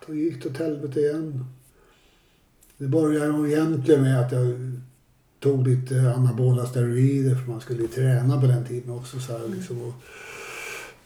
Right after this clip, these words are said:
Speaker 1: och sen så, eh, tyckte man nog att man var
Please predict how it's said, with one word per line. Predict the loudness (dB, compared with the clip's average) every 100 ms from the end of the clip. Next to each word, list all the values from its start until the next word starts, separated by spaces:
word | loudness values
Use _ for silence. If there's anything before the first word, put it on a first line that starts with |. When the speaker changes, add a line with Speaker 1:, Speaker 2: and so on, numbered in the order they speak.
| _ _ -10 0
Speaker 1:
och | 2
sen | 2 0 0
så, | 0 0 0 -4
eh, | -6 -10 -10 -8 -10 -12 -18 -12
tyckte | -6 -6 -4
man | -6 -4
nog | -4 -4
att | -6
man | -8 -6 -6
var | -6